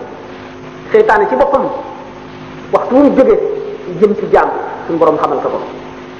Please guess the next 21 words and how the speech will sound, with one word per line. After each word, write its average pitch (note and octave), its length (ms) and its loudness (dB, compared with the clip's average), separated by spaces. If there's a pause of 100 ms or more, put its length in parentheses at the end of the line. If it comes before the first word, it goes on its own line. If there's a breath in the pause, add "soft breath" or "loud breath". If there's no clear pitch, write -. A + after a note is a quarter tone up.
(300)
Kooku D#3 140 0
xam E3 140 0
nga E3 80 4
ne D#3+ 80 4
kon D#3+ 120 4
moom E3+ 200 4
suñu D#3 120 0
borom D3+ 160 2
dox C#3 140 0
na C#3+ 80 2
digganteem B2+ 380 -2
ak A#2 100 -4
seytaane, B2+ 300 -2 (340)
ndax - 160 -4
suñu F3+ 120 2
borom F#3 180 4
daf F3+ 180 0
koy F#3 100 8 (160)
jëngal A#3 320 6
seytaane, D#3 380 2 (400)
mooy D3+ 120 4